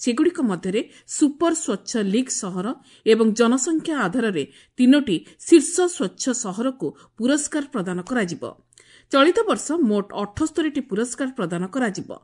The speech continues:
ସ୍ୱଚ୍ଛ ସର୍ବେକ୍ଷଣ ଦୁଇ ହଜାର ଚବିଶ ପଚିଶ ସହରାଞ୍ଚଳ ପରିମଳ ଏବଂ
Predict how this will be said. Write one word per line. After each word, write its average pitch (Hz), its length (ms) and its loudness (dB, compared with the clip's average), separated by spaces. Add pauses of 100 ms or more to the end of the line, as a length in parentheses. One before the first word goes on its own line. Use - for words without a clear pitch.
(480)
ସ୍ୱଚ୍ଛ 302 360 0 (200)
ସର୍ବେକ୍ଷଣ 285 460 -4 (120)
ଦୁଇ 220 180 -2
ହଜାର 285 280 -2 (100)
ଚବିଶ 208 400 -4
ପଚିଶ 196 340 -6 (360)
ସହରାଞ୍ଚଳ 302 580 2 (160)
ପରିମଳ 185 340 0 (180)
ଏବଂ 185 200 -2